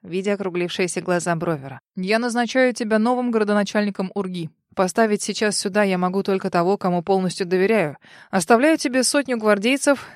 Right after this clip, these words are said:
их командир твой приятель, Ивар Велс». «О!» не удержался Бровер. «Это все очень неожиданно, но я согласен, командир. Понимаю, что здесь нужна жесткая рука и постоянный контроль. Я готов. А с Иваром мне проще вести дела.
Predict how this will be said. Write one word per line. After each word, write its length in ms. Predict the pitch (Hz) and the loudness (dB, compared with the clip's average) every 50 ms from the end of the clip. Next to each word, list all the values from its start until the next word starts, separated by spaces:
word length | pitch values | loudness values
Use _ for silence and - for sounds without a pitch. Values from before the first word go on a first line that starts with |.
| - _ - | -20 _ -8
их 160 | - 202 - | -6 -6 -6
командир 480 | - 226 220 214 214 214 226 269 247 - | -4 -2 0 2 2 2 2 0 -2 0
твой 180 | - 208 220 | 0 0 0
приятель, 540 | - 220 208 196 185 180 170 - 185 165 151 - _ _ - | 0 0 0 2 2 0 0 -2 -4 -6 -6 -10 _ _ -6
Ивар 280 | 208 208 220 220 233 214 | -4 -4 -2 0 -2 0
Велс». 400 | 170 175 160 156 156 - - _ _ _ _ _ _ _ _ _ _ _ _ _ _ | 0 -2 -2 -4 -6 -8 -14 _ _ _ _ _ _ _ _ _ _ _ _ _ _
«О!» 380 | - 160 160 175 240 254 190 156 - _ _ _ _ _ - | -4 0 2 4 4 4 4 0 -4 _ _ _ _ _ -12
не 140 | 185 196 202 | -8 -4 -4
удержался 540 | 208 202 185 208 208 196 233 247 226 - 240 | -2 -2 -2 -2 -2 -2 -4 -4 -4 -6 -6
Бровер. 400 | 202 226 220 202 170 139 127 - _ - _ _ _ - | -4 -2 0 0 0 -2 -6 -12 _ -20 _ _ _ -6
«Это 200 | - 190 - 208 | -6 -6 -4 -4
все 160 | - - 247 | -4 0 0
очень 240 | 247 240 - 247 240 | 0 0 -2 -2 -2
неожиданно, 680 | 233 226 220 214 185 214 262 262 240 196 170 143 - _ _ | 0 2 2 2 4 2 2 2 2 0 -2 -4 -6 _ _
но 120 | - 185 196 | -4 -2 0
я 180 | 233 285 302 | 2 2 2
согласен, 440 | - - 294 262 294 302 285 - 226 | 2 2 2 4 4 2 2 0 -4
командир. 480 | 196 202 185 185 175 165 165 156 156 - _ _ - | -6 -4 -4 -4 -2 -2 -4 -4 -6 -8 _ _ -6
Понимаю, 440 | - 220 226 240 254 277 269 226 190 | -6 -4 -2 -2 0 2 2 2 0
что 160 | - - 190 | 0 0 0
здесь 240 | 180 190 196 190 - | 2 2 2 2 0
нужна 280 | 196 185 185 190 185 | -4 -2 -2 -2 0
жесткая 380 | 180 220 247 240 - - 190 180 | 2 2 2 2 0 0 -2 -2
рука 260 | 175 165 - 170 165 | 0 0 -2 -2 -2
и 40 | 151 | -2
постоянный 520 | - 180 175 - 202 208 226 233 208 185 | -4 -6 -4 -2 0 2 2 2 0 0
контроль. 440 | 165 - 175 170 175 185 180 170 - _ _ - | 0 0 0 0 2 0 0 0 -2 _ _ -6
Я 180 | - 208 254 277 | 0 2 2 4
готов. 420 | 269 254 - 240 226 214 - - _ _ _ _ _ _ - | 4 2 2 2 0 0 0 -6 _ _ _ _ _ _ 0
А 120 | - 214 | 0 0
с 100 | 208 - | 0 0
Иваром 480 | - 285 320 302 294 285 277 262 240 220 _ _ - | 0 2 2 4 4 4 4 2 0 -4 _ _ -8
мне 260 | 190 190 208 262 285 | -6 -4 -2 -2 -2
проще 340 | - 277 277 240 - - 233 | 0 0 0 0 -2 -4 -6
вести 240 | 233 208 - - 220 | -6 -6 -6 -6 -4
дела. 320 | 202 208 190 185 175 165 | -2 0 0 0 0 -2